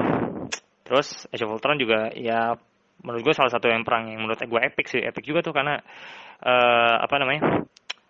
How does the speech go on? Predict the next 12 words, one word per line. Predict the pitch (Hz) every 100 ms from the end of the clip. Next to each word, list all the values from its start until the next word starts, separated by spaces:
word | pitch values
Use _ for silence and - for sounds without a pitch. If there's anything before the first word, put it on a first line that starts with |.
| _ _ _ _
Ya | 98 120
gitu, | 131 127 139
walaupun | 117 120 123
lawannya | 117 117 120
an-, | 113 117 - - -
bukan | 117 117 113 110
android | 113 175
sih | - -
jatuhnya, | 120 117 117
apa | -
ya? | 147 104 -
Walaupun | 120 127 156